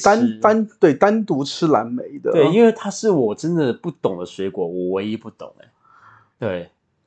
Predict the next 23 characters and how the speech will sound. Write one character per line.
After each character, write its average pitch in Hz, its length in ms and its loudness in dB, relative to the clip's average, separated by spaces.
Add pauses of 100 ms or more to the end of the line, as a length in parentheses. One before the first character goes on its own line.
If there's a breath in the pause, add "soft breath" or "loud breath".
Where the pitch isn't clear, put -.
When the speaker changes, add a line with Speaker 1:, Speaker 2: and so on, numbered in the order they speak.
Speaker 2:
可 143 100 -2
是 254 140 6
它 214 160 6
很 143 160 -6
贵。 113 160 -2 (440)
Speaker 1:
因 247 80 2
为， - 20 6
因 339 40 8
为 - 0 -
我 180 140 6
记 - 120 -4
得 196 160 8
莓 151 240 4
果 151 280 2
类 175 120 4
大 190 140 -2
部 190 60 4
分 185 180 0
人 135 100 2
都 160 80 -2
会 175 140 0
是 170 100 -6
混 - 240 -2